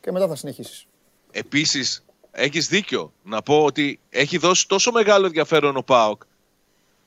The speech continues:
Speaker 2: του χρόνου το πρωτάθλημα ξαφνικά αποκτά πολύ μεγαλύτερο ενδιαφέρον.
Speaker 1: Γιατί;
Speaker 2: Θα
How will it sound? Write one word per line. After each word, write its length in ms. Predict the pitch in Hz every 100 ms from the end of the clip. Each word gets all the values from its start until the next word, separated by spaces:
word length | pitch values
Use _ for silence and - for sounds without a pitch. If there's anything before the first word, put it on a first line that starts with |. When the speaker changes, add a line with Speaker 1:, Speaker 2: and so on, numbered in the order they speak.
| -
Speaker 2:
του 120 | 165
χρόνου 400 | 156 175 220 247
το 100 | 233
πρωτάθλημα 600 | 196 180 156 143 160 160
ξαφνικά 420 | - 196 175 196 262
αποκτά 280 | 254 -
πολύ 240 | 269 277 277
μεγαλύτερο 480 | 269 262 269 277 262
ενδιαφέρον. 580 | 240 254 302 254 117 _ -
Speaker 1:
Γιατί; 240 | 156 196
Speaker 2:
Θα 120 | 349